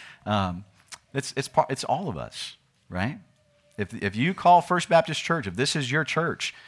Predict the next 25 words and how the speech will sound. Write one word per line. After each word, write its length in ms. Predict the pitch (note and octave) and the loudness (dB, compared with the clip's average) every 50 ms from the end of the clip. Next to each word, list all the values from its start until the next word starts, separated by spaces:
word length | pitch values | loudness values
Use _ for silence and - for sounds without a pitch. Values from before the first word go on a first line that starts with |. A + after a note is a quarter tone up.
| - - - | -20 -16 -4
then 240 | - A2+ A#2+ A#2 A2+ - - _ _ | 0 2 2 2 2 -2 -6 _ _
your 340 | - G#2 G#2+ B2+ C#3+ D#3+ F3 | -6 -2 0 2 4 4 4
goal, 480 | F3 C3 D#3 E3+ E3 C#3+ G#2+ F#2 E2 - | 4 6 4 6 6 4 2 0 -2 -2
my 280 | G2 G#2 A2 A#2+ C#3 D3 | 0 4 6 6 6 6
goal, 440 | C3 D3 D#3 D#3+ C3 G2+ F2+ D#2+ - _ | 4 2 2 2 2 0 -2 -4 -8 _
is 280 | - A#2 A#2 A2+ G#2 - | 0 0 2 2 0 -2
that 180 | - G#2+ - | -4 -4 -4
the 80 | - F#2 | -4 -4
body 400 | D#2+ D2+ G2 F#2+ A2+ B2 B2+ B2+ | 2 4 6 6 6 4 2 0
of 100 | B2 - | -4 -4
Christ 400 | - - - B2+ A2+ G2 F#2 F2 | -4 0 2 2 2 2 0 -4
should 200 | - - F#2 E2+ | -6 -8 -8 -8
be 120 | F2 F2+ | -8 -6
edified 500 | - F2 G2 G2 F2+ - E2 D2+ D2+ D2+ | -4 -4 -4 -4 -4 -4 -4 -4 -4 -6
and 120 | C#2+ C#2 C#2 | -6 -8 -8
strengthened 640 | - - - - A2+ A2 G#2+ F#2 - - E2+ D#2+ D2+ | -8 -8 -6 -4 -2 -2 -2 -4 -6 -10 -10 -8 -8
and 100 | C#2+ D2+ | -8 -10
encouraged 600 | C#2+ - - - A2+ G#2+ F#2+ E2+ D#2+ D2 C#2+ D#2+ | -10 -8 -6 -4 -2 -2 -2 -4 -6 -8 -10 -12
and 100 | D2 D#2 | -12 -10
grow 220 | D#2+ F2+ F2+ E2+ | -8 -8 -6 -6
stronger. 680 | E2 - - - E2 D#2 D2+ D2 C#2 C2 B1 A1+ - - _ _ _ _ _ _ - - - - - _ _ _ _ _ _ _ _ _ _ _ _ _ _ _ | -8 -8 -10 -10 -8 -8 -8 -10 -12 -14 -18 -18 -20 -20 _ _ _ _ _ _ -20 -20 -20 -20 -20 _ _ _ _ _ _ _ _ _ _ _ _ _ _ _
But 140 | - E2+ E2 | -10 -8 -6
it 20 | E2+ | -4
only 220 | F#2 G#2 A2+ A2+ | -4 -2 -2 2
happens 680 | G#2 A2+ B2 B2 A#2+ - D#2+ D2+ D2 D2+ - - - | 6 8 8 8 6 4 -4 -10 -8 -10 -10 -10 -10